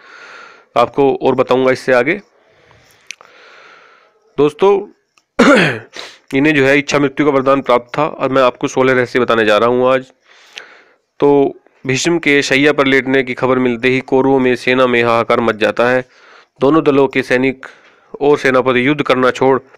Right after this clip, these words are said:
भीष्म के पास एकत्र हो जाते हैं। दोनों दलों के राजाओं से भीष्म कहते हैं, "राज्यगण, मेरा सिर नीचे लटक रहा है, मुझे उपयुक्त तकिया चाहिए।" उनके एक आदेश पर तमाम राजा योद्धा मूल्यवान और तरह-तरह के तकिए ले आते हैं,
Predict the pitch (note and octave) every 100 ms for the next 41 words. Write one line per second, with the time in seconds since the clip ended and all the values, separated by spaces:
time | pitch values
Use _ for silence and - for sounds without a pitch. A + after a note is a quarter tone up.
0 | - C3 D#3 C#3 C3 B2 A#2+ A#2+ B2 A#2
1 | A2 G#2+ A2+ A#2 G2+ - - - - -
2 | C#3 E3+ D3+ C#3+ C#3 C3+ B2+ _ _ -
3 | - B2 C3+ D#3+ C#3 C3 C#3 D3 C3 A#2
4 | C#3 C#3 C#3 B2+ C3+ C3 C3+ C3+ A#2+ C3+
5 | D3 - C3+ C3 C3 C#3+ B2+ C3 A2+ A2+
6 | A2+ B2+ B2 B2 C#3 C3+ C#3+ - B2+ -
7 | D#3 B2+ G#2+ G2+ - _ _ _ - -
8 | - _ _ C3+ D#3+ F3+ D3 A#2+ A#2 D3
9 | - C3 C3 B2+ C#3 D#3 C3 B2+ A#2+ A#2
10 | A#2+ C3 B2+ C3 C3 C3+ D3+ D3 C3+ C3+
11 | C#3 C3 C3 C#3 C3 C3+ B2+ A2+ A2 C3
12 | A#2 G2